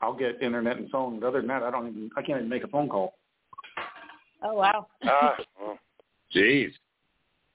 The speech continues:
Speaker 1: Yeah, yeah. It's a, it's a great place. I mean, it's real fun 'cause you're super obsolete, but on the flip side, it's, it's very rural. <laughs> It's, uh, you know, it's nice. You know, I mean, they got donkeys running through and the lake and everything, but on the flip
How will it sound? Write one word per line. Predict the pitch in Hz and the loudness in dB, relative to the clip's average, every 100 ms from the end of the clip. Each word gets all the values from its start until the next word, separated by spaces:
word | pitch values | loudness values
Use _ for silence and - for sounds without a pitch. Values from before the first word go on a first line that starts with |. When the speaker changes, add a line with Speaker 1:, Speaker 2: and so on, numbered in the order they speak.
| _ _ - | _ _ 0
Speaker 1:
Yeah, | 120 123 - - _ - | 2 2 -2 -12 _ -2
yeah. | 123 123 | 0 2
It's | 117 - | -2 -2
a, | 120 113 - - | -2 -2 -4 -6
it's | 233 - | -4 -2
a | 170 | 0
great | 196 190 | 2 0
place. | 190 208 160 | 0 -2 -4
I | 156 | -8
mean, | 147 | -10
it's | 139 - | -10 -4
real | 165 113 | -4 0
fun | 202 147 | -2 -2
'cause | 131 117 | -6 -8
you're | 127 - 403 381 - - - _ _ _ _ - _ - - | -8 -2 -4 -4 -10 -20 -20 _ _ _ _ -20 _ -10 0
super | 185 180 151 | 2 2 2
obsolete, | 175 - 151 147 190 147 - | 2 -2 -4 -2 -2 -4 -2
but | 127 | 0
on | 123 | 0
the | 120 | -4
flip | 170 202 - | -4 -4 2
side, | 131 127 | 2 2
it's, | 123 110 _ | -2 -8 _
it's | 131 - - | -4 -4 0
very | 135 143 | 0 2
rural. | 127 139 139 110 107 | -2 0 0 0 -2
<laughs> | - | -4
It's, | - 143 | -4 -4
uh, | 139 - _ _ - - - - _ | -2 -2 _ _ -20 -20 -20 -20 _
you | - | 2
know, | 139 | 2
it's | - | 4
nice. | 165 147 - | 2 2 -2
You | 143 | -4
know, | 135 | -2
I | 135 | -4
mean, | 139 135 | -4 -4
they | 135 | -2
got | 123 139 | 0 0
donkeys | 117 120 123 147 131 | 4 2 2 -4 -4
running | 127 127 120 | -2 -2 -2
through | 123 123 127 127 123 | 2 4 6 4 4
and | 107 | 2
the | |
lake | 104 120 120 | 4 4 2
and | 120 | -2
everything, | 117 117 123 120 123 | 0 -2 -2 -2 2
but | 113 | 2
on | |
the | 110 | 2
flip | 139 | 0